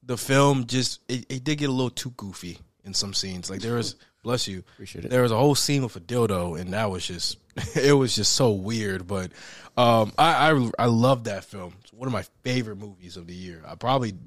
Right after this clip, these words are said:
Speaker 1: my favorite movie of the year. But, uh, going from there, let's, going from there, I mean, other films. Uh, if, if there is any other film, um,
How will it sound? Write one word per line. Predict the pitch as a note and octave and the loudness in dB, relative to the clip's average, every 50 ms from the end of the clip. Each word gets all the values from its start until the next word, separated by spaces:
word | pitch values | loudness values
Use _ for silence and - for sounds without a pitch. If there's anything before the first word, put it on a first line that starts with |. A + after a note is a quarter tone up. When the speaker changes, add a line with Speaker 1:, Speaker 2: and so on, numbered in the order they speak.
| F#2+ G2+ | -8 -2
Speaker 1:
my | A2+ B2+ C#3+ C3+ B2 | 0 0 0 0 -2
favorite | A2 - A2+ A2 G#2 F#2+ G#2 F#2+ | -4 -8 -8 -8 -8 -10 -12 -12
movie | F#2+ G#2+ G#2 G2 F#2+ G2 | -10 -10 -10 -10 -10 -10
of | F#2+ G2 F#2 | -10 -10 -10
the | F#2+ F#2 | -10 -8
year. | F#2 F#2+ F#2+ F#2+ F#2 | -6 -4 -2 -2 -2
But, | F2 F#2+ G2 F#2 - - - - - - - - - - - - | -2 -2 -2 -2 -4 -8 -14 -20 -20 -20 -20 -20 -20 -20 -8 -2
uh, | - C3+ C3+ C3 C3 B2+ A#2+ A2+ - _ _ _ _ _ _ C3+ | 2 4 4 6 4 4 2 0 -6 _ _ _ _ _ _ _
going | C3+ D#3 E3+ F#3 G3 G3+ F#3 E3 | -4 -2 0 0 0 0 -2 -4
from | - - D3+ C#3 C3 | -6 -6 -6 -6 -4
there, | C3+ C3 B2+ B2 A#2 A2+ A2 - _ _ _ _ _ _ _ _ _ _ _ _ _ _ _ _ _ _ _ _ _ _ B2 | -4 -2 -2 -2 -4 -6 -8 -12 _ _ _ _ _ _ _ _ _ _ _ _ _ _ _ _ _ _ _ _ _ _ -6
let's, | A#2+ C3+ C3+ - - - - _ _ _ _ _ | -4 -4 -4 -4 -6 -18 -20 _ _ _ _ _
going | C3+ D3 E3 F3+ F3+ F3 | -6 -4 -2 -2 -2 -4
from | - D#3 C#3 C3 | -6 -8 -8 -6
there, | C3 C3 B2 A#2+ A#2 A2+ F#2+ | -6 -6 -4 -4 -6 -6 -8
I | A2+ | -8
mean, | A2+ A#2 A#2 A2+ A2+ A2 G#2+ | -10 -8 -8 -8 -8 -10 -10
other | G#2 A#2 A#2+ B2 | -10 -8 -8 -8
films. | A2+ - - A#2+ A2+ A2 A2 A2 G#2+ G#2 G#2+ - - _ - - - - - - - - - | -8 -4 -2 0 0 0 0 -2 -6 -8 -10 -12 -14 _ -20 -20 -20 -20 -20 -20 -20 -10 -4
Uh, | A#2+ A#2+ A#2 A#2 A2+ - - | -2 0 2 2 0 -2 -2
if, | - E3 D#3+ | -6 -6 -6
if | - - F3+ F#3+ | -4 -6 -4 -2
there | G3 B3 D4+ C#4 | -2 0 0 2
is | A#3 G3 D#3+ | 0 0 0
any | D3 C#3+ B2+ | -2 -2 0
other | A#2+ A#2 G#2+ | -2 -2 -4
film, | - - A2 G#2+ A2 A2 G#2+ G#2 G2+ G#2 - - | -6 -8 -6 -6 -4 -4 -6 -6 -8 -12 -12 -8
um, | G2 G#2+ G#2 G2+ G2 G2 F#2+ F#2 F#2 F2+ F2+ | -6 -4 -2 -2 -4 -4 -6 -8 -12 -14 -18